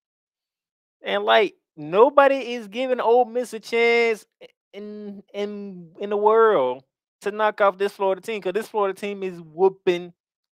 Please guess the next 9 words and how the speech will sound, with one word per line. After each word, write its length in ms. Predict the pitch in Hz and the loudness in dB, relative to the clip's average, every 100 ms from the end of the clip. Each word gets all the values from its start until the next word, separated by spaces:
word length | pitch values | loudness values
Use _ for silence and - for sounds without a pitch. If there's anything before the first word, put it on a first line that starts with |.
| - | -6
on 220 | 180 208 | -4 -2
everybody. 920 | 214 233 226 165 151 127 117 101 85 _ _ _ _ _ _ _ _ _ _ _ _ _ _ | 2 4 4 2 0 0 0 -4 -14 _ _ _ _ _ _ _ _ _ _ _ _ _ _
It, 320 | 127 180 175 _ _ _ _ | -10 -8 -10 _ _ _ _
like, 280 | 127 127 - | -6 -6 -8
you're 260 | _ 120 151 | _ -10 -8
not 320 | 180 185 - | -6 -8 -4
touching 320 | - 202 170 | -4 -4 -8
this 140 | 160 - | -18 -14
team. 340 | 208 160 95 | -14 -14 -18